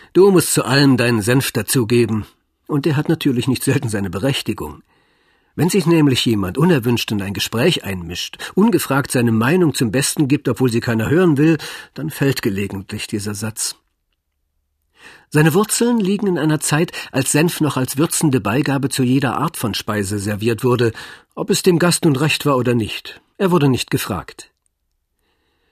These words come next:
Vor dem Bekanntwerden von Pfeffer wurden nur Meerrettich und Senf als scharfe Gewürze benutzt. Ihre Bedeutung war enorm, da sie auch für die Armen erschwinglich waren.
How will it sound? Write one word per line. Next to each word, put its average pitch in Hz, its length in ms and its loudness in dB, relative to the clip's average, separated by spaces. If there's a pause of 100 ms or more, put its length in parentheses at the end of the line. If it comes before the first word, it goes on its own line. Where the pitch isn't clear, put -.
(180)
Vor 214 220 2
dem 220 160 4
Bekanntwerden 139 600 0
von 107 180 -4
Pfeffer 151 460 0 (260)
wurden 147 340 4
nur 190 220 4
Meerrettich 151 580 2
und 127 100 0
Senf 127 380 0
als 87 240 -10
scharfe 101 360 -4
Gewürze 98 420 -6
benutzt. 101 540 -6 (720)
Ihre 120 200 2
Bedeutung 117 460 0
war 110 160 0
enorm, 104 560 0 (160)
da 110 140 -4
sie 110 140 -2
auch 107 100 -6
für - 100 -6
die 104 140 -2
Armen 120 320 0
erschwinglich 95 500 -4
waren. 95 380 -8